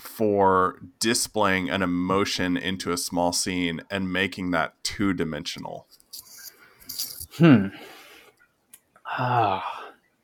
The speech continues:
Speaker 2: you know, it's, that's a, that's gotta be a tough one. I mean, uh, it's almost like when I frame up these compositions, I see something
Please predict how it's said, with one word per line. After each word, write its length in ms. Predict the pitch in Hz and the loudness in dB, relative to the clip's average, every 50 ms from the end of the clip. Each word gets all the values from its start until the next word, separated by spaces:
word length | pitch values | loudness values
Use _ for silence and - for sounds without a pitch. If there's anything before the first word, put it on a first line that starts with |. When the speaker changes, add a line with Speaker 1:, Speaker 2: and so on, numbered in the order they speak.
| _ - | _ 4
Speaker 2:
you 100 | 127 120 | 6 8
know, 180 | 123 131 131 120 | 10 10 8 8
it's, 200 | - 127 - - | 6 2 2 2
that's 240 | - 127 123 - | 4 4 6 6
a, 120 | 135 - - - _ _ _ _ _ _ _ _ - | 4 4 2 0 _ _ _ _ _ _ _ _ 2
that's 140 | 117 120 - | 2 2 4
gotta 120 | 120 104 | 4 2
be 60 | 98 92 | 2 0
a 60 | - | 0
tough 240 | - 117 110 - - | 2 2 2 2 0
one. 120 | 104 101 | -6 -4
I 40 | 104 | -4
mean, 260 | 110 110 107 104 95 - _ _ _ _ _ _ _ | -4 -4 -4 -6 -8 -10 _ _ _ _ _ _ _
uh, 480 | - 113 110 107 104 101 98 101 95 95 - - _ _ _ _ _ _ _ _ _ _ _ _ _ _ _ _ _ _ _ _ _ _ _ _ _ _ _ _ _ _ _ - | -2 0 2 2 4 2 2 2 0 -2 -4 -8 _ _ _ _ _ _ _ _ _ _ _ _ _ _ _ _ _ _ _ _ _ _ _ _ _ _ _ _ _ _ _ 2
it's 140 | 120 - | 8 10
almost 260 | 151 170 160 135 - - | 12 12 12 10 10 8
like 120 | 113 104 | 8 8
when 120 | 110 107 | 8 8
I 60 | 104 101 | 6 6
frame 340 | - - - 117 110 110 | 4 2 2 4 6 8
up 200 | 107 101 - - | 8 8 6 6
these 160 | - 104 101 - | 2 0 0 0
compositions, 760 | - 107 98 101 98 107 104 - - 104 101 98 95 - - - | 2 0 2 2 4 2 2 2 2 0 -2 -2 -2 -2 2 4
I 320 | 107 104 104 101 101 98 | 4 6 6 4 2 0
see 420 | 95 - - - - 120 117 113 | -4 -8 -8 -2 2 4 4 4
something 880 | 113 - - - 110 107 104 - - 117 104 101 101 101 98 92 - - | 2 0 0 2 2 2 2 0 0 0 2 2 2 0 -2 -4 -6 -12